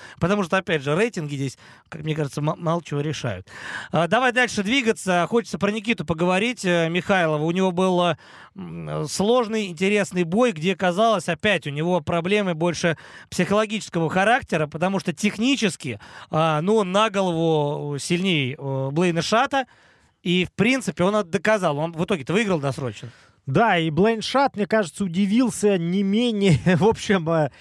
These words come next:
Speaker 2: не менее нас, да, когда, э, Никита его потряс в первом раунде. Вы, дорогие друзья, безусловно, это всё прекрасно помните.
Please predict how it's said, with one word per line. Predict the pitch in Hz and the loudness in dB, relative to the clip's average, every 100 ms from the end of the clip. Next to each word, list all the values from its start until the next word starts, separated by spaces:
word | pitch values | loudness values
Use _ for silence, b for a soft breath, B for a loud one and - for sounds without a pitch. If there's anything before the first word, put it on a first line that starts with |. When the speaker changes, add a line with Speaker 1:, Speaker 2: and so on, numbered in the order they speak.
| B B 95 | B B -4
Speaker 2:
не | 147 135 143 160 | -2 -2 0 0
менее | 220 208 196 | 2 2 2
нас, | 196 180 117 - | 2 0 -2 -2
да, | 143 208 | 0 2
когда, | 170 143 165 151 - b b | 0 0 2 2 -2 b b
э, | 160 160 131 | 2 2 0
Никита | - 175 233 202 | -6 -2 0 2
его | 175 | 2
потряс | - 196 247 262 240 - | 2 0 2 2 2 -2
в | 214 - | -4 0
первом | 202 196 196 | 0 2 2
раунде. | 254 262 233 214 214 190 | 4 4 2 2 4 2
Вы, | 151 165 151 120 123 | 2 2 2 0 -4
дорогие | 127 151 156 | -2 0 0
друзья, | 147 156 165 | 0 2 2
безусловно, | 143 160 147 170 156 143 | 2 0 -2 -2 -2 0
это | 139 143 | -4 -2
всё | 165 | -4
прекрасно | 143 160 180 - 180 | -2 0 0 -2 -4
помните. | 277 262 233 202 | -2 -2 0 0